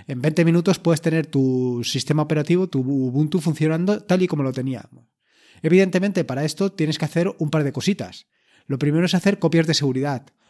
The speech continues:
Copias de seguridad de toda la documentación e información que tú consideres importante, de aquellos archivos que tú creas que tienes que tener, mantener bajo vigilancia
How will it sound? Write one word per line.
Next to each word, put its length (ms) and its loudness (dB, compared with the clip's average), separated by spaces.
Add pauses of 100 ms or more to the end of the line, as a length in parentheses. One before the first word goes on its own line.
(120)
Copias 260 2
de 80 2
seguridad 500 2
de 120 -4
toda 180 0
la 160 2
documentación 760 0
e 80 -2
información 760 2
que 140 0
tú 100 0
consideres 480 0
importante, 640 -2
de 80 -8
aquellos 260 -2
archivos 460 0
que 100 -2
tú 260 -2
creas 380 0
que 160 -2
tienes 240 -2
que 80 -4
tener, 480 -2 (140)
mantener 640 -2
bajo 760 -6
vigilancia 760 0